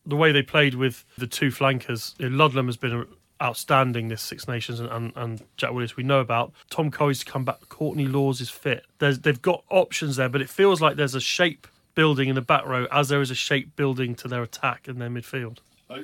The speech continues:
Speaker 2: I agree with two-thirds of that. I don't think Don Brant's proved himself yet. I don't, I think if he does so against, um, he, he, he is not the, the mo-, the, the,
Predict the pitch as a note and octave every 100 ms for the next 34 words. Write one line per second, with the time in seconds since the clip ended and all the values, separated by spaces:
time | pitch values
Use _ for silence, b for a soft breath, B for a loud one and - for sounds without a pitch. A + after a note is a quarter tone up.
0 | D3 C#3+ A2 A#2 B2 B2+ A#2 - - A#2
1 | - A#2 G#2+ G2 G#2+ - A#2 G2+ A#2+ G#2
2 | A2+ G2+ A2+ G#2 A2 F#2 - A2+ G2+ G2+
3 | - F2+ G#2+ G2 - - A#2 A2 C3+ B2
4 | - C3 - A#2 C#3 B2+ B2 - B2 A2+
5 | A2 A#2 G2+ - - G#2+ G2 F2+ B B
6 | - C#3+ C#3+ D3+ C#3+ C#3 A2+ D#3+ F#3 -
7 | B2 A2 - C3+ C3 C3+ B2+ C3 C3 C3+